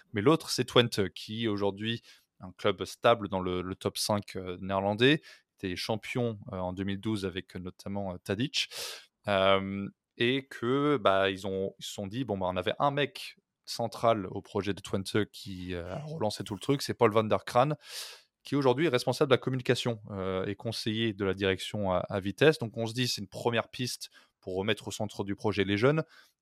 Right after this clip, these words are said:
On va continuer dans cette idée-là en prenant, euh, Van, euh, John van der Brom, qui est passé par le Lech Poznan, super avec les jeunes aussi. Et parfait,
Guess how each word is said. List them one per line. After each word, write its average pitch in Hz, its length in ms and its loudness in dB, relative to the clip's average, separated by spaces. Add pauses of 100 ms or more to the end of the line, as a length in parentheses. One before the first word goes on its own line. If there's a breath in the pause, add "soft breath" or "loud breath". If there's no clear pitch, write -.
(100)
On 117 80 0
va 117 140 4
continuer 127 360 -4
dans 120 100 2
cette - 200 -12
idée-là 120 360 6
en 117 140 0
prenant, 110 640 0
euh, 95 200 0
Van, 110 240 0 (180)
euh, 92 320 2
John 113 240 4
van 120 140 4
der 113 200 4
Brom, 120 480 4
qui - 160 -14
est 95 60 -8
passé - 260 -10
par 98 100 -2
le 95 60 -6
Lech 98 120 0 (120)
Poznan, 104 400 0 (300)
super 131 560 2
avec 101 180 4
les 104 80 0
jeunes 92 220 -2
aussi. 127 320 -2 (640 soft breath)
Et 131 100 0
parfait, - 640 0